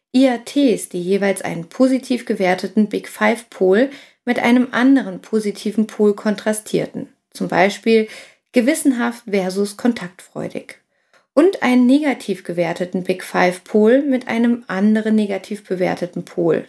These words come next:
zum Beispiel leichtsinnig versus verschlossen. Tatsächlich korrelierten diese evaluativ neutralen I A Ts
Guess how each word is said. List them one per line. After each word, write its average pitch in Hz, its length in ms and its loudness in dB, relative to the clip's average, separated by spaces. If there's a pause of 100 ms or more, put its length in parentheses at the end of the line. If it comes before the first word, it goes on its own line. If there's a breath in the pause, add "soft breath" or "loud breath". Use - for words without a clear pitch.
zum 202 200 -2
Beispiel 202 640 2 (400 loud breath)
leichtsinnig 269 720 2
versus 185 440 -8
verschlossen. - 760 -4 (800 soft breath)
Tatsächlich 277 760 0
korrelierten 214 640 2
diese 254 560 0
evaluativ 208 920 -2
neutralen 208 760 0
I 170 120 -4
A 170 80 -2
Ts 226 420 2